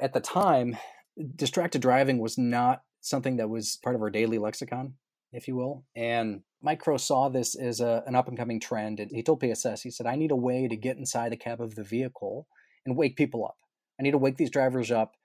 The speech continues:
as they're approaching a, a work site." He told us, he said, "If you could make a temporary portable rumble strip or a temporary rumble strip," he said, "I would put them in all my work zones." And that,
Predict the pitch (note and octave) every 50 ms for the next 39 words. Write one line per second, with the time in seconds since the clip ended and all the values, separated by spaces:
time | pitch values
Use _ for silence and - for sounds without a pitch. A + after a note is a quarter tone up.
0 | _ _ _ - A#2+ - C3+ B2 A#2+ A2 - - C3+ C3 B2+ B2 - - B2+ A#2+
1 | A#2+ A#2+ B2 - - A2+ A2+ A2+ A2+ - A#2+ A2+ A2 A#2+ A2+ - - G2 F2 -
2 | - A2+ D#3+ F3+ - F3 G#3 A#3 D3 G#2+ - C3+ B2 - C3 A2+ G#2 G2 A#2+ C#3
3 | E3 - F3+ D3+ C3+ C3 - _ _ C3+ - _ C3+ B2+ C#3+ D#3+ A#2+ A2+ - -
4 | _ _ A#2+ G#2+ - - - C#3 C#3 C3+ - D#3 D3+ C#3+ C3+ - - D3+ C#3 C3
5 | C3 B2+ A#2+ A#2+ A#2+ B2 B2 A#2+ - - - - - G#2 G2+ - - - D3 C#3+
6 | - D#3+ C#3+ C3+ B2 A#2+ B2 A#2+ B2 B2+ A#2 - - A#2 A2 - _ _ _ _
7 | _ _ _ _ _ _ A#2+ A2+ - C3+ A#2 A#2+ B2 B2+ C3 A#2+ B2 - - B2
8 | - - A2 G#2+ G#2+ A2+ _ A#2 A2 G#2 G#2 - - A2+ A2 A2 G#2+ G#2 G2+ G2+
9 | - - - - A2+ A#2 - _ _ _ _ - A#2 A#2 A2+ A2+ A2+ A2+ A2 A2
10 | G#2+ - _ _ - A2 A#2+ A#2+ B2+ A#2+ -